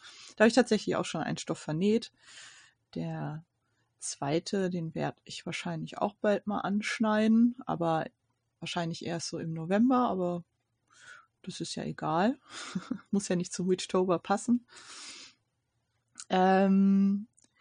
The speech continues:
ja, und bei, äh, wie heißt der Laden? Hobby?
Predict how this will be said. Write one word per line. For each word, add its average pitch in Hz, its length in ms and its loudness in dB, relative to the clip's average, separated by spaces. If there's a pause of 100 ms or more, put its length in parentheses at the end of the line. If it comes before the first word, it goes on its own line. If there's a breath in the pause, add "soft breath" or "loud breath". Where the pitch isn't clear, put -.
(1200 soft breath)
ja, 190 160 12
und 202 400 4 (100)
bei, 185 880 4 (560)
äh, 185 100 -8
wie 175 380 -6
heißt 190 200 -8
der 175 60 -6
Laden? 165 320 -4
Hobby? 262 440 4